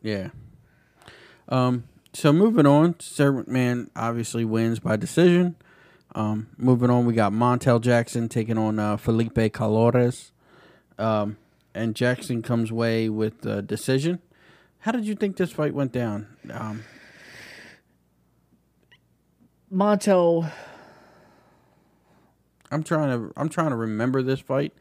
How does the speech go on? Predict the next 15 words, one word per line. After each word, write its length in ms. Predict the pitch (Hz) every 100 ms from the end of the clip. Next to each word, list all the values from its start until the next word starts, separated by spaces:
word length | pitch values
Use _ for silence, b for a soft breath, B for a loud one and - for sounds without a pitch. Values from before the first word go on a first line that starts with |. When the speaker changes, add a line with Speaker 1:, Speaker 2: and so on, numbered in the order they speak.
| b b b b -
Speaker 1:
and 140 | 113
this 160 | 120 127
is 160 | 120
the 80 | 117
one 320 | 113 113 110 -
I 100 | -
think 260 | 113 107
I 160 | - 110
didn't 240 | 110 92
pay 300 | - 107 101 - -
a 120 | 107
lot 180 | 104 104
of 100 | 101
attention 420 | 104 104 104 107
to. 240 | - 104